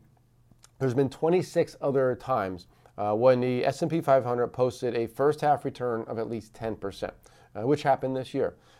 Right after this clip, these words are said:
Uh, during those years, uh, the index, the S and P five hundred, uh, had a second half, uh, uh, median return of nine point one percent.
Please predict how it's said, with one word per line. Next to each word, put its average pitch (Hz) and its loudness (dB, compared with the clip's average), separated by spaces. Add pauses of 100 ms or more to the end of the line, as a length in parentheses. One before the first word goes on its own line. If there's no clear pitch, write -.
(160)
Uh, 95 -6
during 170 8
those 143 6
years, 117 0
uh, 113 0
the 127 2
index, 135 4
the 127 -2
S 123 0
and 131 -4
P 123 -4
five 123 -2
hundred, 127 2 (340)
uh, 107 -2
had 131 2
a 135 2
second 175 0
half, 139 0
uh, - -6
uh, 123 0 (240)
median 156 4
return 139 0 (320)
of 113 -6
nine 135 -2
point 147 0
one 135 -2
percent. 117 -8